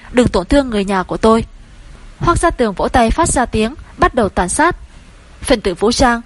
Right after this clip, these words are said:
đứng hầu ở bên cạnh, nâng súng tự động kiểu nhẹ lên, bắt đầu bắn càn quét về phía một số người nhà. Thời gian nửa phút ngắn ngủi, tất cả âm thanh đều ngừng. Những anh em của chúng ta bị bắt, cũng bởi vì người dân đáng giận trong thôn, đáng chết đó,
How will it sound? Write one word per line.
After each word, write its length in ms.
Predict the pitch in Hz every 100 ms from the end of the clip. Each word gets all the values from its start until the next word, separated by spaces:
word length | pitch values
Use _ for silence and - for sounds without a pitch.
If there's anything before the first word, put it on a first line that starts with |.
| -
đứng 160 | - 262
hầu 200 | 294 226
ở 100 | 180
bên 180 | 220 262
cạnh, 220 | 262 185 - - -
nâng 160 | 277
súng 240 | 285 254 240
tự 140 | 254
động 220 | 208 185 -
kiểu 100 | 190
nhẹ 220 | 208 196
lên, 220 | 233 247 233 -
bắt 160 | - 330
đầu 180 | 247 202
bắn 220 | 185 226
càn 200 | 277 196
quét 260 | 285 349 -
về 120 | 208
phía 200 | - 233
một 160 | 311
số 240 | 214 202 240
người 160 | 277
nhà. 320 | 202 208 202 196 - -
Thời 140 | - 247
gian 260 | 320 320
nửa 100 | 247
phút 220 | - 359 269
ngắn 200 | 247 311
ngủi, 240 | 285 175 - -
tất 160 | - 370
cả 100 | 262
âm 220 | - 254
thanh 220 | 262 262
đều 120 | 226 196
ngừng. 300 | 208 196 190 - - - - - - - - - -
Những 220 | 220 240
anh 140 | 254
em 160 | 233 233
của 120 | 202
chúng 240 | 180 214 -
ta 180 | 240
bị 120 | - 175
bắt, 200 | 226 - - - - - -
cũng 180 | 233 254
bởi 120 | 285
vì 180 | 214 208
người 160 | 196 196
dân 240 | 247 233
đáng 160 | 214 262
giận 220 | 277 180
trong 200 | 240 220
thôn, 260 | 247 226 226
đáng 200 | 190 208
chết 180 | 339 359
đó, 260 | 220 202